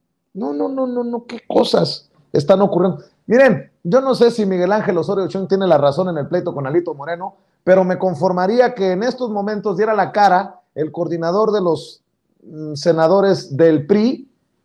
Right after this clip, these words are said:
y nos dijera cómo es que se le repartió tanta lana a las empresas ligadas a Genaro García Luna cuando él era secretario de Gobernación, porque hay que recordar que en tiempos de Peña Nieto, del gobierno priista de Peña Nieto, en el sexenio pasado,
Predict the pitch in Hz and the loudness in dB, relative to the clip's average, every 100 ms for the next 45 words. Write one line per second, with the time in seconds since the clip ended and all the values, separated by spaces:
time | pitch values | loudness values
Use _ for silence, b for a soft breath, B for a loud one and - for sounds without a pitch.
0 | _ _ 156 165 151 160 143 202 202 190 | _ _ -4 -2 0 0 4 6 8 6
1 | 160 117 - _ _ _ _ _ _ _ | 4 0 -10 _ _ _ _ _ _ _
2 | _ _ - 147 208 226 - 226 208 170 | _ _ -10 -4 0 0 -2 -4 0 0
3 | 151 143 131 - 165 185 175 196 220 208 | 0 -2 -4 -4 -6 -4 -4 -4 -4 -2
4 | 196 165 170 180 185 180 - _ _ _ | 0 2 0 -2 -4 -6 -10 _ _ _
5 | _ _ _ 139 139 131 131 127 127 135 | _ _ _ -4 -2 0 0 0 0 -2
6 | 139 127 160 175 185 147 147 170 170 139 | -4 -4 -4 -4 -4 -2 0 0 0 -4
7 | 135 156 160 131 151 156 170 165 147 139 | -6 -2 -2 -2 -2 -2 -2 0 0 2
8 | 135 185 262 233 180 160 139 131 147 151 | 4 4 4 2 -2 -8 -16 -16 -14 -14
9 | 127 120 120 117 175 214 _ _ 135 139 | -18 -20 -20 -18 -16 -16 _ _ -2 0
10 | 180 208 190 151 143 185 - 170 143 143 | 0 0 -4 -2 0 0 0 -2 0 -2
11 | 143 165 185 185 160 156 143 135 139 170 | 0 0 0 -2 -2 -2 -2 -4 -4 -4
12 | 170 190 - _ _ _ - 139 135 139 | -4 -6 -8 _ _ _ -2 2 4 4
13 | 180 190 185 - 147 220 - 170 143 139 | 4 4 0 0 0 0 2 4 4 4
14 | 127 127 135 131 139 147 123 110 117 135 | 2 4 2 2 0 -2 -4 -4 -2 -2
15 | 139 139 143 147 139 131 143 | -2 0 0 2 2 2 -2